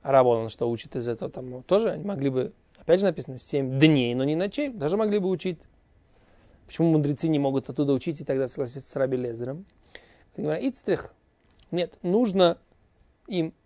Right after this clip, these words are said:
два этих высказывания днем и днями, и не ночами, оба раза. Почему? Сал, когда это ты бы предложил, «Нилев шива съемим мисука», что мы будем учить семь дней из суки. «Маля ран йомим вафилу лейлес», как в суке это и дни, и ночи,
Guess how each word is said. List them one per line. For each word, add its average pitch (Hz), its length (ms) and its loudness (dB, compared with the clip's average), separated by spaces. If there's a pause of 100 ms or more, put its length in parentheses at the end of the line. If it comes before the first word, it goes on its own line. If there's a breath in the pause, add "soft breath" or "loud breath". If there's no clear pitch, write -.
(180)
два 175 560 6
этих 143 300 -2
высказывания 131 560 2
днем 190 480 2 (220)
и 151 220 -2 (140)
днями, 147 500 4
и 131 40 -2
не 131 200 -2
ночами, 175 480 -2
оба 175 220 8
раза. 123 220 4
Почему? - 240 -14
Сал, 233 240 6
когда 151 180 4
это 135 120 -2
ты - 120 -4
бы 214 60 0
предложил, 143 440 -2 (460 soft breath)
«Нилев 147 460 2
шива 156 380 -4
съемим 143 400 0
мисука», 160 560 -4 (400 loud breath)
что - 160 -4
мы 143 80 0
будем 185 240 2
учить 175 480 -4
семь 190 420 0
дней 160 400 0 (720)
из 180 220 -6
суки. 202 440 -6 (100)
«Маля 202 560 4
ран 143 160 0
йомим 214 760 0 (180)
вафилу 147 420 0
лейлес», 170 420 0
как 208 200 -2
в - 80 -12
суке 156 440 2
это 143 140 -2
и 151 80 0
дни, 160 500 0
и 151 40 -2
ночи, 214 680 0